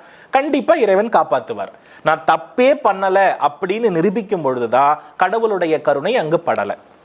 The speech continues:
இந்த இடத்துல அதை தான் நம்ம என்ன சொல்றோம்னா, சரணாகதி தத்துவம்னு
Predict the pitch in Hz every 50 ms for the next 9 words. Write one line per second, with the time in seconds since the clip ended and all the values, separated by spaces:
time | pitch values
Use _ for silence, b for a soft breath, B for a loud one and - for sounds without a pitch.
0 | _ _ _ - - - - - - - 170 185 185 185 185 190 220 - 285 294
1 | 294 330 330 - 165 165 180 180 208 233 226 220 202 190 175 165 175 190 190 -
2 | 190 156 151 151 175 226 240 - 185 160 160 175 190 190 175 175 160 156 147 -
3 | 139 131 - 135 123 123 135 170 202